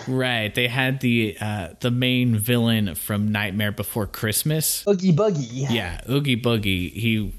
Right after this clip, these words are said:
Speaker 2: he's kind of, um, I don't know if it, does it change every year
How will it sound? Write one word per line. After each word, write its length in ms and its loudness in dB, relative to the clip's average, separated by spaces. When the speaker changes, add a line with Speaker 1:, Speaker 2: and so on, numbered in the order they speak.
Speaker 2:
he's 300 0
kind 240 -2
of, 180 -2
um, 220 -2
I 40 -2
don't 80 2
know 80 4
if 120 -2
it, 380 -2
does 180 4
it 120 2
change 600 4
every 240 2
year 260 2